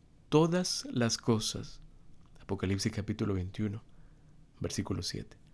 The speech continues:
Y aquí tal vez algunos se podrán, podrán estar pensando, "Pastor, ¿entonces vamos a heredar cosas?". No.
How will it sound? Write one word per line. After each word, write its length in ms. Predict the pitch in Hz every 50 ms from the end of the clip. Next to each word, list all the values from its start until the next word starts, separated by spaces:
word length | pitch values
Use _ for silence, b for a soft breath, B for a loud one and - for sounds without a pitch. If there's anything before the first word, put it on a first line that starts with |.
| b b b b b b - - - - - - -
Y 60 | -
aquí 180 | 87 - - 143
tal 200 | 139 143 139 135
vez 200 | 139 139 135 139
algunos 320 | 127 117 123 131 131 127
se 80 | - 104
podrán, 460 | - 107 104 101 107 113 117 123 135 - - - - - - - - - - - - - - - - - - - - - -
podrán 260 | - - 98 107 123 120
estar 240 | 104 - 107 98
pensando, 480 | - - 87 85 - - - - - - - b b b b b b b b
"Pastor, 280 | - 92 - - 127 107
¿entonces 360 | 104 95 - 127 135 - 98
vamos 240 | 101 117 127 113 104
a 40 | 101
heredar 360 | 92 92 95 107 113 127 -
cosas?". 500 | - - 120 135 - - 175 - - - -
No. 280 | 226 220 - 113 120